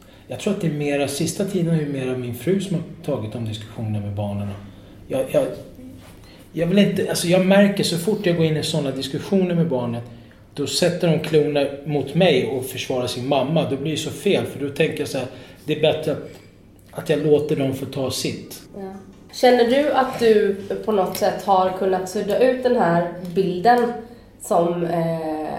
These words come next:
Speaker 2: som media har målat upp av dig i Sverige
Speaker 1: Ja.
Speaker 2: genom din verksamhet
Speaker 1: Ja.
Speaker 2: här?
Speaker 1: Genom min fru också,
Speaker 2: Mm.
Speaker 1: som har varit, stått och kämpat och slagits för mig.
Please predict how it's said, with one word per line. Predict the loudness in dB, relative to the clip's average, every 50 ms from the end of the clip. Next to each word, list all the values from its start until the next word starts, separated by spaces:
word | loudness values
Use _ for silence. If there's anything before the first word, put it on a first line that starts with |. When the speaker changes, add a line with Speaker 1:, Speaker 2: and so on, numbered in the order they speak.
| -10 -12 -12 -14 -14 -14 -14 -14 -14 -14 -16 -16 -18 -18 -20 -20 -20 -16
Speaker 2:
som | -10 -6 -4 0 0 0
media | 2 0 0 0 0 0
har | 0 2
målat | 2 2 2 0 -2
upp | -4 -4 -4
av | -4 -4
dig | -2 -2 -2 -4 -4 -8
i | -10
Sverige | -8 -6 -4 -4 -2 -2 0 2 6
Speaker 1:
Ja. | 8 8 8 8 8
Speaker 2:
genom | 8 8 8 6 6 6 6 4 2 0 -2 0 2
din | 4 4 4 4 4
verksamhet | 2 2 2 0 0 0 2 6
Speaker 1:
Ja. | 6 8 8
Speaker 2:
här? | 8 6 2 -2 -6 -10 -14 -18 -20 -20 -20 -20 -20 -14 -2
Speaker 1:
Genom | 0 2 4 4 4 4
min | 4 2 2
fru | 4 6 6 8 6 6 4 0 -6 -10 -14 -16 -18 -20 -16 -10
också, | -6 -6 -2 -2 -2 0 0
Speaker 2:
Mm. | 0 -2 -2 -6
Speaker 1:
som | -8 -4 -4
har | -2 -2
varit, | -2 -4 -6 -6 -10 -12 -10
stått | -12 -8 0 0 0 0 0 -4
och | -6
kämpat | -4 -2 -2 -2 -2 -4 -4 -4 -4 -4 -4
och | -4 -4 -6 -8 -14 -18 -20 -20 -14
slagits | -14 -2 0 2 2 2 0 -2 -2 -2
för | -4 -4
mig. | -2 -2 -2 -2